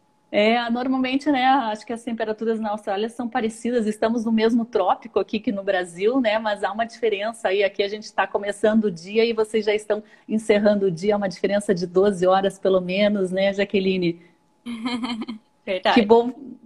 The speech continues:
Speaker 1: que bom que deu certo da gente conversar. Eu queria saber, né, como que você foi parar aí na Austrália,
Speaker 2: <laughs>
Speaker 1: justamente estudando um primo do nosso pinheiro paranaense, você que cursou aqui a Universidade Federal do Paraná.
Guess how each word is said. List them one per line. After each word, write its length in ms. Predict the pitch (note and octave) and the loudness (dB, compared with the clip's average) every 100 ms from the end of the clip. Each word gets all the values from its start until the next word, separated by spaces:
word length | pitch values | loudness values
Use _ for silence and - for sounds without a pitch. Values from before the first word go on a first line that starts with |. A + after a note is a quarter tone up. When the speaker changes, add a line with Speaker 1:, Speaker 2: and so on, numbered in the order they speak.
| _ | _
Speaker 1:
que 140 | B3 | 0
bom 200 | A#3 B3 | 4 2
que 80 | B3+ | 2
deu 160 | B3 A#3+ | 0 0
certo 380 | A#3+ A3 A3+ | 2 0 0
da 140 | A3 A3+ | -2 -2
gente 280 | A3+ A3+ - | -2 -4 -4
conversar. 640 | A3+ A3 A3+ A3+ G#3+ G3+ | -2 0 -4 -4 -4 -2
Eu 120 | G3+ | -2
queria 220 | A3 A#3+ | 0 -2
saber, 440 | B3+ E4 F#4 F#4 G4 | 0 -4 -2 0 0
né, 220 | F4+ E4 | 0 2
como 260 | D#4 C4+ F4+ | 2 2 2
que 80 | |
você 260 | F4 F#4+ E4+ | -2 -4 -6
foi 160 | E4+ E4+ | -6 -6
parar 380 | F4 F4 D4+ | -4 -2 -2
aí 200 | D#4 D4+ | 0 2
na 100 | B3 | 2
Austrália, 600 | B3 B3 A#3 G#3+ C#4 D#4 C#4 | 0 -6 -4 -2 2 4 2
Speaker 2:
<laughs> 40 | |
Speaker 1:
justamente 540 | B3+ - A#3+ A#3 D4 | 0 -6 -4 -4 -6
estudando 500 | D4 - G#3+ A#3+ C4+ | -6 -4 2 4 4
um 100 | C4+ | 4
primo 480 | B3+ A#3 B3 F#4+ F4 | 2 0 0 2 0
do 140 | A#3 A3+ | 0 0
nosso 260 | A3 - | -2 -4
pinheiro 400 | A3+ A3+ A3 B3 | -6 -2 0 0
paranaense, 680 | B3 A3 A3+ G3+ G3+ D4 C#4+ | 0 -2 0 -6 -6 -6 -6
você 240 | G#3+ G#3+ | -6 -6
que 100 | A#3 | -8
cursou 460 | - A#3+ A3 B3+ B3+ | -6 -4 0 4 4
aqui 180 | B3+ B3+ | 4 2
a 40 | |
Universidade 640 | A#3 A3 A3 G#3 G#3 G#3 | 2 2 2 2 2 2
Federal 380 | - G#3 G3+ G#3 | 0 2 4 4
do 80 | G#3 | 0
Paraná. 560 | G#3 G3+ G3 F#3+ E3 | -4 -4 -4 -6 -10